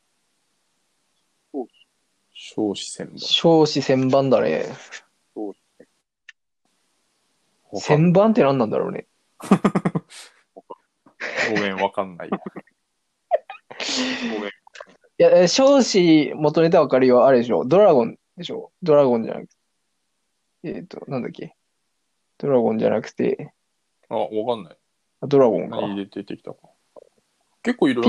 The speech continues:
Speaker 1: なとこで出てない。
Speaker 2: ピンポンでしょ。
Speaker 1: 少子。侍とかも言わんかな。
Speaker 2: うん。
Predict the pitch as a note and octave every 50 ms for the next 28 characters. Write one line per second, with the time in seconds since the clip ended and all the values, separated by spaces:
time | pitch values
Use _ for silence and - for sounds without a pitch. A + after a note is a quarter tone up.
0 | A#3 A3+ - D3+ A#2+ G#2+ G#2 - G2 F2+ - - D#2 - _ - - - - -
1 | _ - - - - - - - - - _ _ _ _ _ _ _ - - -
2 | A2+ A#2 A#2+ A#2+ B2+ C#3 C#3+ C3 - G2+ - - A1+ - C2 - - C#3+ D3 _
3 | _ _ _ _ _ _ - - - _ _ _ _ _ _ _ _ _ _ _
4 | _ _ _ _ _ _ _ _ _ _ _ _ _ _ _ _ _ _ _ _
5 | _ _ _ _ _ _ _ _ _ _ _ _ _ _ _ _ _ _ _ _
6 | _ _ _ _ _ _ _ _ _ _ _ _ _ _ _ _ - - - -
7 | - _ _ _ _ _ _ _ _ _ _ _ _ _ _ _ _ _ _ _
8 | - E3+ D#3+ D3+ D3+ D3+ C#3+ C#3 C#3 C3 B2 A2+ G#2+ F#2+ - -